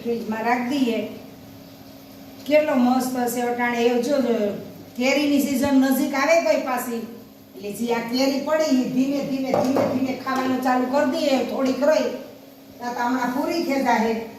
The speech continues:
ને એમ નવી સિઝન આવે કેરીની, જો હજે ક્યાંક, ક્યાંક, ક્યાંક, ક્યાંક કાચી આવે ને કાંક, કાંક વરે પાકી આવે, પણ એ આપણી પાકી અટાણે ખાટી હોય એટલે આપણે એ ન લઈએ. એટલે આપણે જો આજ રસ બનાવી લીધો, હજે છે ને બે ત્રણ પેકેટ પડ્યા,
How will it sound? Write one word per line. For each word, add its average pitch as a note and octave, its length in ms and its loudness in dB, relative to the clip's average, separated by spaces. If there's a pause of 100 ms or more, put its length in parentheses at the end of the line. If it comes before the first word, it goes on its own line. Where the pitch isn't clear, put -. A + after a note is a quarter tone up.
(680)
ને G#3 120 -2
એમ B3+ 400 2
નવી D4 420 0
સિઝન D4+ 220 -4
આવે D#4 420 2
કેરીની, C4 500 -2
જો D4+ 100 -4
હજે C#4+ 320 0
ક્યાંક, C#4 400 -2
ક્યાંક, C#4 240 -2
ક્યાંક, C#4 240 0
ક્યાંક C4+ 220 -2
કાચી C#4+ 440 -2
આવે D4+ 320 4
ને B3+ 80 0
કાંક, C4+ 360 -4
કાંક C4 300 -4
વરે C4 80 -2
પાકી C4+ 500 -6
આવે, D4 200 0
પણ A#3+ 280 -4
એ C4 140 -2
આપણી C4+ 360 -2
પાકી C4+ 340 -2
અટાણે C4+ 360 -2
ખાટી C#4+ 500 -4
હોય B3+ 200 2 (680)
એટલે A3+ 140 -4
આપણે B3+ 300 0
એ B3+ 240 0
ન C4+ 60 2 (160)
લઈએ. A#3 380 0
એટલે A3 320 -6
આપણે A3+ 300 -4
જો B3 140 -4
આજ A3+ 220 -2
રસ B3 180 -2
બનાવી C#4 520 0
લીધો, A#3 380 0
હજે B3 220 -2
છે C#4+ 160 -2
ને C#4 100 -2
બે B3 220 -2
ત્રણ B3+ 260 -2
પેકેટ B3+ 420 -4
પડ્યા, D#4 320 2